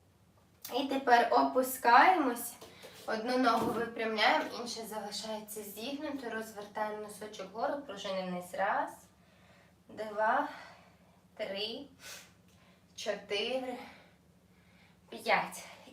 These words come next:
І опускаємось потихеньку, одна рука назад. Опускаємо таз. Залишаємось з розкритим коліном. Беремо з протилежною рукою і пружинимо вниз. Зігнуте коліно штовхаємо назад. З видихом. Раз,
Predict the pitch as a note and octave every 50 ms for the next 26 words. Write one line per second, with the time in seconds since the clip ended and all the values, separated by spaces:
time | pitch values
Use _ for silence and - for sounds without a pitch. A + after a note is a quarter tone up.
0 | - - C#4+ D#4 D4+ A#3 - - C4 C4+ B3+ - A3 A3+ A3 - - A#3 A3 G#3+
1 | G#3 G#3 G#3+ G#3 A3 A3 - - G3 - - F#3 - - G3+ - C#4 D4+ - -
2 | A#3 A3+ G#3+ G#3+ G#3+ G#3 G#3 - G#3 G3+ G3 G3 F#3+ G3 G3 F#3+ F#3+ F#3+ G3 -
3 | - - - - - - - - - - - - - G#3 G#3 - - A#3 - -
4 | - B3 A#3+ A#3+ A#3+ A#3 A#3 A3+ A3+ - - - G3+ G3+ G#3 A#3 C#4 E4 F4 -
5 | - - - - - - - - - - - - _ - - - - - - -
6 | - G#3 A3 A3+ A#3+ A#3+ A#3 A#3 B3+ - - B3 A3+ A3+ A3+ G#3+ G3+ G3+ G3+ G3+
7 | G3 A#3 A#3 - - - B3 A#3+ A#3+ - G#3 G3+ G3+ - - G#3 F#3+ F#3 F#3+ G#3
8 | A3+ C4 F4 E4+ - A#3+ G#3+ F#3+ F#3 G#3+ A3 A3+ A#3 A#3 A#3 A#3 A3+ A3+ A#3 -
9 | - A3 A3+ - - G#3 G#3 G#3 G#3+ A#3 A3+ A#3 G#3+ G#3 G3+ G3+ - - A#3 C4+
10 | D#4 F4+ - - - - C4 C4+ B3+ - B3 B3 A#3 B3+ C4 C4 B3+ B3 A#3+ A#3
11 | A#3+ A#3+ A#3 G#3 G3+ - - - - - - - _ - G#3+ G#3+ A#3 C4 D4 C4+
12 | C4+ C4 A#3+ A#3+ A#3+ A3 G#3+ A3 - A3 A3 C4 D4 F4 F4+ - - - A3 -
13 | - C4 A#3+ A#3+ A#3+ B3 A#3+ A#3+ B3+ C4 A#3+ A#3+ G#3+ G#3 G3+ - - - - -
14 | A3+ A3 A3 A3 A3 A3+ A3+ A3 G3 G3 - - G#3 G#3 G#3 G#3 G#3+ G#3+ B3 C#4+
15 | F4+ - - -